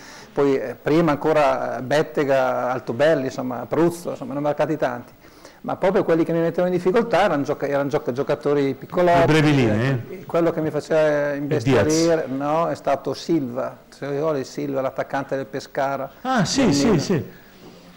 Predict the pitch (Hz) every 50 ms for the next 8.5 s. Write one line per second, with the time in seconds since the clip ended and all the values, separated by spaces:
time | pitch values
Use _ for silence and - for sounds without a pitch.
0 | - - - - - - - - - - 151 147 143 160 180 175 156 143 143 139
1 | 139 139 139 143 139 139 135 139 156 131 113 107 104 104 101 110 139 139 127 110
2 | - 147 135 123 120 127 120 - 147 143 139 139 139 - - 127 131 131 123 120
3 | 123 120 - - - 147 160 143 147 170 165 - 156 143 - - 110 98 92 92
4 | 139 135 131 123 131 131 - 131 123 123 135 131 135 - - 139 131 - 135 127
5 | 131 143 143 139 139 - - - - 139 139 135 135 139 131 - - 175 - 175
6 | 170 160 170 196 220 226 226 226 226 214 208 - - - - - - - - -
7 | - - - - - - - - - - - - _ - - - - - - -
8 | - - - - 143 143 151 190 - -